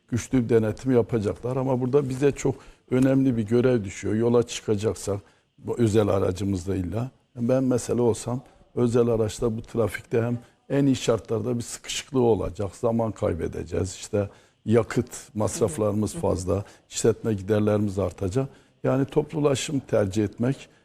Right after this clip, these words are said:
eğer ya illa ben özel aracımla gidecek, aracınızın bakımı tamam mı?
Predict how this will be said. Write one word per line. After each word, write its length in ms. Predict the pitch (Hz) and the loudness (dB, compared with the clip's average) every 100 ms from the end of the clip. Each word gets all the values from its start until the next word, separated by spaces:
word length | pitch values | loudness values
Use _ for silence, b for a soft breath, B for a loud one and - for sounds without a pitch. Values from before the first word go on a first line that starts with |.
| b | b
eğer 260 | 131 131 131 | 0 2 2
ya 280 | 139 135 123 | 2 0 2
illa 360 | 139 135 123 | 2 2 2
ben 160 | 123 123 | 2 2
özel 280 | 123 120 120 | 2 4 4
aracımla 460 | 117 117 117 113 | 4 2 2 0
gidecek, 360 | 110 113 110 113 | 0 0 0 2
aracınızın 580 | 120 123 120 123 120 120 | 2 2 0 -2 -2 -2
bakımı 360 | 117 131 113 - | -2 0 -2 0
tamam 340 | 113 120 107 | 2 2 2
mı? 120 | 78 | -2